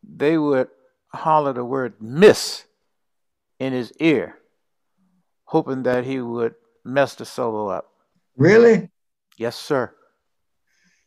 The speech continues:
Speaker 2: That's kind of bad. Yeah, you know, the other thing that, uh, I will bring up is, is an article that I, I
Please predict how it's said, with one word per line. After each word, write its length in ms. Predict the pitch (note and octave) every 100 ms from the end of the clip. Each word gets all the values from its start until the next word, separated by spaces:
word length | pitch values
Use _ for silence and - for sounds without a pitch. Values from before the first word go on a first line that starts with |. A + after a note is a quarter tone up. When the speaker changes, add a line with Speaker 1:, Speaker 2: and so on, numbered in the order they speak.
| _ _
Speaker 2:
That's 140 | B2+ C3
kind 220 | - B2
of 100 | G#2+
bad. 320 | A2 G#2+ G2 _ _ _ _ _ - F#3+ - _ -
Yeah, 260 | D3 C3+
you 160 | D3+ E3
know, 260 | F3 D#3+
the 120 | C#3+ D#3
other 220 | F#3+ G3
thing 380 | - D3 C#3 B2+
that, 220 | B2+ B2+ -
uh, 200 | A#2+ A#2 A#2+
I 80 |
will 280 | B2+ B2 A2 -
bring 360 | B2 A#2 A2+ - _
up 260 | A2+ A#2 -
is, 220 | G#2+ G2 - - - - -
is 80 | A#2
an 80 |
article 400 | C3 C#3+ C3 C3
that 160 | A#2+ A#2+
I, 580 | A#2+ A#2+ A#2+ B2 - A#2
I 120 | A2+